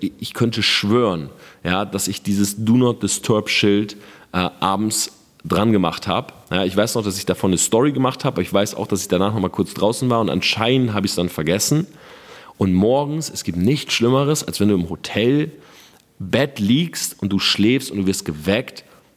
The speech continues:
durch Roomservice, Zimmerservice. Wirklich, das ist bei mir so ein Stress irgendwie direkt so, oh, was, was, wer, wer schreit da so, wo, wo bin ich? Oh, im Roomers, okay, hm,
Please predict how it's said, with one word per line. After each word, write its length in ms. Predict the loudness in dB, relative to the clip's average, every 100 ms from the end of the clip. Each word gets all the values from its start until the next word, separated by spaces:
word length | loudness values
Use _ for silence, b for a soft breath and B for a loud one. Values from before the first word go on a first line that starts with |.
| -4
durch 180 | -2 -2
Roomservice, 920 | 2 4 4 2 2 2 2 -2 0
Zimmerservice. 800 | 0 0 -2 -4 -6 -8 -8 -10 B B B
Wirklich, 240 | B -4 -2
das 180 | -2 -2
ist 100 | 0
bei 120 | 0
mir 200 | 2 2
so 220 | 2 0
ein 100 | 2
Stress 640 | 0 -2 -2 -2 0 -2
irgendwie 280 | 0 2 2
direkt 260 | 2 0 -2
so, 160 | -2
oh, 160 | 0 0
was, 280 | 0 -4 -4 B B B
was, 300 | -2 0 -4 -4
wer, 480 | -2 0 0 0 0
wer 200 | 0 0
schreit 360 | 0 0 2
da 120 | 2
so, 260 | 4 2 0 B B
wo, 100 | -12 -4
wo 200 | 0 2
bin 220 | 2 0
ich? 220 | 0 -4 -2
Oh, 200 | 0 0
im 140 | 2 4
Roomers, 380 | 4 2 0
okay, 360 | -2 0 0 0
hm, 200 | -4 -4